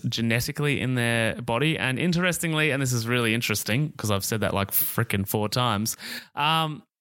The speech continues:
people with genetically low vitamin D are more likely to die from respiratory infections. <gasps> What happened over the last couple of years? Well, if so much of the world has chronically low vitamin D and we experien-, experienced, uh, respiratory infections,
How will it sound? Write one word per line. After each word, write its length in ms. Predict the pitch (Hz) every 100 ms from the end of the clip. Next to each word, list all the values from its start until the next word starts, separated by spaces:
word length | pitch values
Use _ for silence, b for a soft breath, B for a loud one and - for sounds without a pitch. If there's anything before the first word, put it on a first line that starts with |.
| - - _
people 340 | 147 170 226 233
with 260 | 233 202
genetically 440 | 147 139 147 156 143
low 160 | 127
vitamin 320 | 123 123 120 107
D 240 | 110 120
are 80 | 120
more 240 | 113 127
likely 360 | 135 123 - 120
to 100 | 110
die 260 | 107 104 104
from 300 | - 107 110
respiratory 920 | 110 - - 135 190 202 - 170 160
infections. 760 | 143 135 - - 113 92 - -
<gasps> 600 | 190 196 202 208 214 156
What 140 | 117
happened 260 | 113 113 107
over 160 | 104
the 80 | 104
last 220 | 104 104
couple 200 | - 117
of 80 | 110
years? 440 | 123 175 117 - - -
Well, 400 | 101 110 165 - _ _ _ _
if 140 | 120
so 180 | - 113
much 220 | 110 -
of 80 | 117
the 80 | 110
world 220 | 113 117
has 160 | 120 110
chronically 360 | 135 127 127
low 180 | 123 127
vitamin 340 | 127 127 127 117
D 260 | 170 160
and 140 | - 139
we 120 | 127
experien-, 640 | 123 - 139 135 120 -
experienced, 720 | 117 - - 131 123 120 - - 123
uh, 320 | 120 113 110
respiratory 720 | 110 113 - 135 160 170 147 143
infections, 760 | 127 180 - - 160 180 -